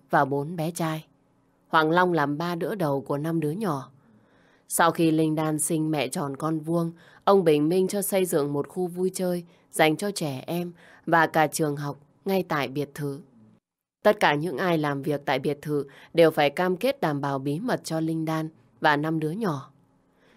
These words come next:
Khi các con được hai tuổi, ông Bình Minh chuyển giao chức tổng giám đốc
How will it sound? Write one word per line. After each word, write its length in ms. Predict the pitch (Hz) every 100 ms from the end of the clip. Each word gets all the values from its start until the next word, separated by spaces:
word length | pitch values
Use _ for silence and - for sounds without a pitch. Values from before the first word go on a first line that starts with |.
| _ _ _
Khi 220 | - 185
các 200 | 180 190
con 240 | 180 165 156
được 120 | 139
hai 200 | 165 160
tuổi, 260 | 156 151 135 - _ _
ông 200 | 180 180
Bình 240 | 160 143
Minh 200 | 156 185 180
chuyển 280 | 170 139
giao 320 | 135 165 165 160
chức 240 | 220 220
tổng 220 | 165 139
giám 240 | 131 139 156
đốc 160 | 254